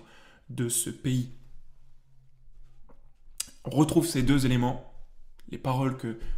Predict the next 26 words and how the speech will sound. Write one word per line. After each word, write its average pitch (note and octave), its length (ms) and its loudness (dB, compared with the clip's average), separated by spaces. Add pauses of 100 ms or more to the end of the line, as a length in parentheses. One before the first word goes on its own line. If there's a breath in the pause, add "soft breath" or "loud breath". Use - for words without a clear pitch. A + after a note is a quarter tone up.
Dieu B2+ 200 0
avait A#2+ 160 0
prononcées, A#2 640 -6 (360 loud breath)
et A#2 260 -2 (180 loud breath)
le A#2 140 -4
repos B2 460 -2
dans A2 120 -2
lequel A2+ 440 -4 (180 loud breath)
Ruben, B2 640 0
Gad A#2 380 0
et - 40 -6
la G#2 120 -4
demi-tribu A#2+ 540 -2
de A2+ 60 -2
Manassé A2 460 -4 (200 loud breath)
sont - 360 -4
en A2+ 120 -4
train A2+ 280 -6
d'entrer. A2+ 460 -4
Et B2 60 0
on B2+ 80 2
va C#3 120 6
revoir C3 400 6
à B2 40 0
chaque B2+ 220 -4
fois G#2+ 260 -2